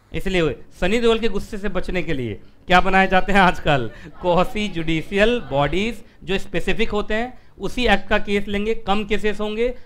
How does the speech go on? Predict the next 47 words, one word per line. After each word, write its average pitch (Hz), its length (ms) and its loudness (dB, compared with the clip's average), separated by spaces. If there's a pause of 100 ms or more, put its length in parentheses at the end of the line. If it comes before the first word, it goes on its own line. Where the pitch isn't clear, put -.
जल्दी 170 340 -2
जल्दी 196 260 -2
तारीख 196 340 2
आएगा, 196 260 2
जल्दी 156 300 -4
जल्दी 156 240 -4
decision 135 420 -8
होगा, 135 240 -6 (320)
Quick 233 220 -2
decision, 185 420 -2
quick 180 300 -6
justice। 123 360 -10 (1200)
Clear 208 240 6
है 214 60 4
कि 220 80 4
नहीं - 80 2
क्लियर? 214 200 2
पहले 208 180 0
बताइए 180 260 0
आप। 110 200 -4 (460)
चलो, 208 220 4
एक 190 220 -2
बात 190 180 6
बताइए, 208 460 0 (220)
इसमें 226 320 0
से - 140 2
companies 208 580 0
एक्ट 214 180 4
जो 190 140 0
है 151 120 2
legislature, 175 680 0
वो 151 200 -2
कितना 240 300 -4
दिखेगा 160 360 0
आपको? 123 300 -8 (440)
मतलब 175 180 0
बार 180 240 4
बार 214 160 2
वो 214 160 0
दिखेगा 208 460 0
नहीं, 139 240 -4
legislature 175 460 -4
तो 202 120 -2
एक 190 120 -2
ही 214 60 -4
बार 196 160 0
दिखा, 196 220 -4